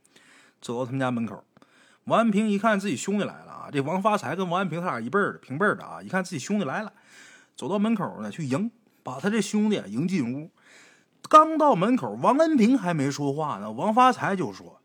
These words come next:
：“有货，现在就走。”王安平一听有货，赶紧跑回房间准备家伙。什么呢？一根儿雷管引线，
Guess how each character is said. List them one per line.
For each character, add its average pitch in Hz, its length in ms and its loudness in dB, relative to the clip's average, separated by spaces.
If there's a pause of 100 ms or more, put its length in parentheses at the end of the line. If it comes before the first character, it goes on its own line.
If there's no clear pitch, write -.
(140)
：“有 107 140 -8
货， 151 420 -4 (240)
现 - 220 -6
在 220 100 2
就 175 100 2
走。” 123 220 -6 (1000)
王 131 180 -2
安 220 180 0
平 208 240 -2
一 220 100 0
听 214 280 0
有 - 120 -4
货， 185 600 -2 (480)
赶 - 180 -8
紧 185 160 -4
跑 - 220 -12
回 143 160 -8
房 135 180 -8
间 135 200 -8 (160)
准 92 120 -12
备 101 80 -8
家 120 280 -8
伙。 - 80 -12 (480)
什 107 180 -8
么 135 80 -2
呢？ 95 100 -10 (1160)
一 147 140 0
根 139 100 -2
儿 135 340 -2 (320)
雷 135 320 2
管 131 300 0
引 107 240 -4
线， 165 240 -2